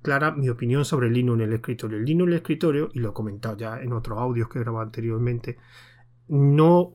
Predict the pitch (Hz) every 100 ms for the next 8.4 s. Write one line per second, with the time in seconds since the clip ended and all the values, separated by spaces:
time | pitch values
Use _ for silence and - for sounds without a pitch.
0 | - 151 143 175 175 185 180 180 - 156
1 | 151 - 143 139 139 127 131 120 127 135
2 | 147 - _ - 135 117 107 - 110 127
3 | 107 104 107 113 135 131 110 104 - -
4 | - 175 160 - _ - - - 120 107
5 | 104 104 104 107 110 104 101 113 104 104
6 | 113 127 123 113 113 101 127 175 135 127
7 | 113 110 - - 170 151 113 113 107 110
8 | 147 127 135